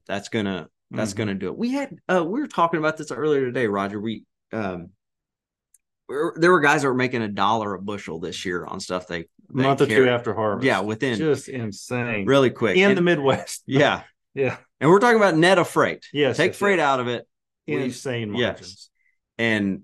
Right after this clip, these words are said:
Speaker 1: and that's basis. And that's, you know, to farmers, other people, is that's,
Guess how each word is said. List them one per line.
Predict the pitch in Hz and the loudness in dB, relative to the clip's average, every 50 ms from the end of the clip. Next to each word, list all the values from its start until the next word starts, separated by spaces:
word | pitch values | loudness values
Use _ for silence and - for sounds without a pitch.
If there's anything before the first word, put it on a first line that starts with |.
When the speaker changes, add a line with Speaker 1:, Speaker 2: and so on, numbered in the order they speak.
| _ _ | _ _
Speaker 1:
and | 117 120 120 | 0 0 2
that's | 127 139 151 - | 2 2 0 -2
basis. | 139 131 160 175 180 175 - - 87 80 - - | -2 0 2 4 4 2 0 -6 -8 -10 -10 -10
And | 101 101 107 | -8 -4 -2
that's, | 123 135 - - - _ _ _ | -2 -2 -2 -6 -12 _ _ _
you | - 123 127 117 | -2 0 0 0
know, | 110 107 101 101 98 - _ _ _ _ _ _ _ | 0 0 -2 -4 -6 -10 _ _ _ _ _ _ _
to | - - 101 95 90 - - _ | -8 -4 -4 -4 -4 -6 -12 _
farmers, | _ - 107 107 117 131 131 131 120 | _ -2 0 2 4 4 4 4 4
other | 117 120 120 117 | 4 2 2 0
people, | 120 131 123 117 120 127 | -2 -4 -4 -4 -4 -6
is | 120 | -4
that's, | 120 110 101 98 - | -4 -6 -6 -6 -8